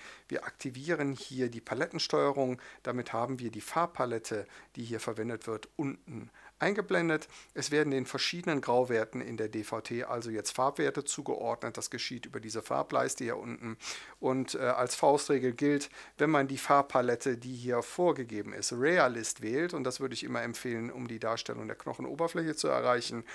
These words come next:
muss man die sandfarbene, äh, Farbe hier an der Stelle entsprechend nach links verändern.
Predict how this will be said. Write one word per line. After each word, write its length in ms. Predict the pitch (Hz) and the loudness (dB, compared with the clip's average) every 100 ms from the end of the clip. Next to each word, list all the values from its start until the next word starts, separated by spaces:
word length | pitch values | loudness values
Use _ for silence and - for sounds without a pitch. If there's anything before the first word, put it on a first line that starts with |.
| - - | -14 -4
muss 200 | 180 175 | 0 2
man 200 | 147 135 | 4 2
die 140 | 123 120 | 0 4
sandfarbene, 1000 | 135 165 220 - 147 117 104 95 101 - - - - | 6 6 4 2 6 6 4 -4 -8 -12 -20 -20 -8
äh, 320 | 139 120 113 117 | 0 0 0 -2
Farbe 420 | 123 135 117 127 143 | -2 2 4 4 2
hier 340 | - 143 123 | 0 0 0
an 140 | 120 | 0
der 220 | 123 127 135 | 0 0 0
Stelle 440 | - 131 127 127 | 0 0 0 -2
entsprechend 800 | 139 123 - 127 113 - 113 - | -4 -2 -2 0 -2 -2 -6 -6
nach 300 | 120 120 110 | 0 0 2
links 280 | 123 123 117 | -2 -2 -2
verändern. 600 | - 113 120 123 123 123 | -2 -2 -2 0 0 0